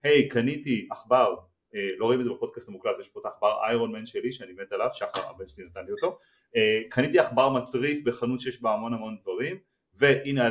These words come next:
הנה לינק ייחודי, והנה קוד קופון", אגב, הוא תקף לארבעים ושמונה שעות, ולעשות אותו כבר לינק,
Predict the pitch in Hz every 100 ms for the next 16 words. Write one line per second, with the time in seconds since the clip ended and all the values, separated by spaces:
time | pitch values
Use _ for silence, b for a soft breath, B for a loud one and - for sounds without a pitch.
0 | 117 151 151 110 127 135 127 120 143 147
1 | 147 147 - - 120 165 196 B 110 104
2 | 151 202 - 123 120 - 120 139 117 98
3 | 117 120 120 104 107 - 101 139 - b
4 | b 104 - 185 208 202 131 - 139 165
5 | 170 247